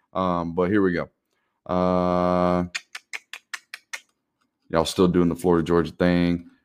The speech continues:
Sometimes StreamYard takes a little bit to get these things up, which it is what it is. Um, biggest surprise of the cookout.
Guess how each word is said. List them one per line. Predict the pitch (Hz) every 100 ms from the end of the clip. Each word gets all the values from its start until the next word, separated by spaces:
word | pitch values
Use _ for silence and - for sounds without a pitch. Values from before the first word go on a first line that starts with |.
| _ -
Sometimes | - 262 285 156
StreamYard | - - 131 123 104
takes | 110 113 -
a |
little | 127 117
bit | 123 -
to | 95
get | 101 92
these | 95
things | 110 95 90
up, | 98 110 - _
which | 92 92 - -
it | 92
is | 92
what | 87 87
it |
is. | 85 82 - _ _ - -
Um, | 107 104
biggest | 90 151 196 185
surprise | 123 143 135 123
of |
the | 113
cookout. | 113 131 117 95 -